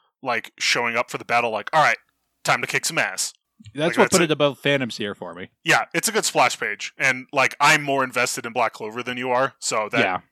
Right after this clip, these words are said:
Speaker 1: that kicked it up a huge notch. 'Cause I did, like, "All right," Asta's like, "Yeah, I did it. Now time to go save the day.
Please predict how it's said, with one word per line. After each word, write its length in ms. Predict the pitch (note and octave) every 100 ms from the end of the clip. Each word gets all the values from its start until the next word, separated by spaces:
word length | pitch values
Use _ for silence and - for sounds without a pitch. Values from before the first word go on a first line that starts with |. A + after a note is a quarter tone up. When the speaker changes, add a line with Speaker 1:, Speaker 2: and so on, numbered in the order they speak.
| -
Speaker 1:
that 200 | C#3 C#3
kicked 240 | D#3 C#3+
it 120 | C#3+
up 160 | C3 B2+
a 60 | A2+
huge 520 | - - D3 B2+ A#2+
notch. 460 | A2+ G#2+ - - - _ - - - _
'Cause 160 | - D3
I 60 | D3+
did, 240 | D3 C3
like, 340 | C3 B2+ - _ _ -
"All 120 | F#3
right," 140 | F#3+ -
Asta's 320 | C#3+ D3 D#3 D3
like, 180 | C3+
"Yeah, 420 | F3 C#4 A3 E3 B2
I 140 | F#3 A3
did 260 | - G3+
it. 160 | C#3+ C3+
Now 140 | F#3
time 260 | F#3+ G#3 G#3+
to 80 | F3+
go 140 | G3
save 300 | - G3+ G#3
the 100 | E3
day. 360 | D3 D#3+ A#2